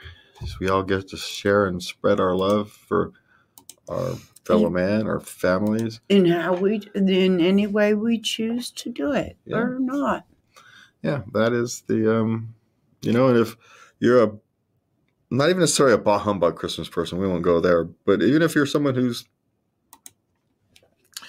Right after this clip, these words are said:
Speaker 1: you know, doesn't get into the Christmas spirit, that's okay. You know, no one, there's no law that says you have to enjoy Christmas. You know, it's okay.
Speaker 2: N-,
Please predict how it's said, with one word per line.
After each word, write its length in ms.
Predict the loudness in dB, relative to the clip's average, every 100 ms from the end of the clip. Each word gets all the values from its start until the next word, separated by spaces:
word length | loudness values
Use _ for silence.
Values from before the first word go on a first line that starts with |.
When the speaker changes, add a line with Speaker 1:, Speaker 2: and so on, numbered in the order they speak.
| -20 -18 -18 -4
Speaker 1:
you 100 | -2
know, 60 |
doesn't 300 | 2 2 4
get 140 | 2 2
into 160 | 0 -2
the 100 | 0
Christmas 380 | 0 -2 -6
spirit, 420 | -4 2 2 0 -6 _ _ -20 -20 _ -4
that's 300 | -2 0 4
okay. 520 | 2 4 2 2 -2 _ _ _ _ _ _ _ -10
You 120 | -4
know, 160 | -2 0
no 200 | 2 4
one, 240 | 4 0 -4
there's 220 | 2 4 6
no 140 | 6
law 240 | 6 6
that 120 | 4 0
says 200 | -4 -4
you 80 | -2
have 200 | -2 0
to 140 | -2
enjoy 280 | 0 2 2
Christmas. 540 | 0 -4 -6 -14 -8 -8 -8 -10 -20 _ _ _ _ _ _ _ _ _ _ _ _ _ _ _ _ _ _ _ _ _ -14
You 100 | -6
know, 120 | -4
it's 160 | -4 -4
okay. 420 | -2 0 -2 -4 -14 -20 _ _ _ _ -14
Speaker 2:
N-, 160 | -14